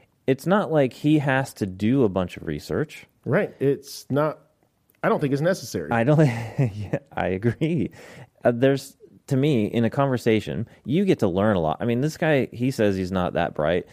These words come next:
Speaker 1: He's very bright.
Speaker 2: Oh, sure.
Speaker 1: And the number of conversations that you, that you, uh, participate in, you'll pick up on,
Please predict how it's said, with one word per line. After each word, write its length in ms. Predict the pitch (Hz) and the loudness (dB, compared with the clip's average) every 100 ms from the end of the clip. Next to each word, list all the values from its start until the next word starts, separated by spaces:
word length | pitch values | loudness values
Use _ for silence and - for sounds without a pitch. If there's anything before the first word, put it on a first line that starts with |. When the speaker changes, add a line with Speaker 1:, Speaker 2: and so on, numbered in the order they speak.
| - | -20
Speaker 1:
He's 280 | _ 190 180 | _ 0 0
very 400 | 104 95 95 98 | 2 2 2 2
bright. 380 | 85 78 78 127 | 0 0 0 0
Speaker 2:
Oh, 120 | 165 | -2
sure. 220 | 104 135 127 | -6 -4 0
Speaker 1:
And 180 | 131 | 2
the 100 | 131 | 2
number 260 | 127 147 190 | 2 2 2
of 100 | 180 | 0
conversations 680 | 147 139 - 104 104 110 90 | 0 0 2 0 2 0 0
that 100 | - | -4
you, 340 | 87 92 87 - | -2 -2 -2 -6
that 180 | 82 98 | -6 -4
you, 420 | 87 95 90 82 - | -2 0 0 -2 -4
uh, 240 | 90 78 73 | -4 -2 -4
participate 720 | - 147 113 - - 127 95 | -6 -6 -4 -4 -2 -2 0
in, 240 | 123 147 - - - | 0 -2 -6 -20 -10
you'll 320 | 117 113 156 | 0 2 2
pick 240 | 165 156 | 2 2
up 200 | 135 143 | 2 2
on, 320 | 110 90 82 | 0 0 -6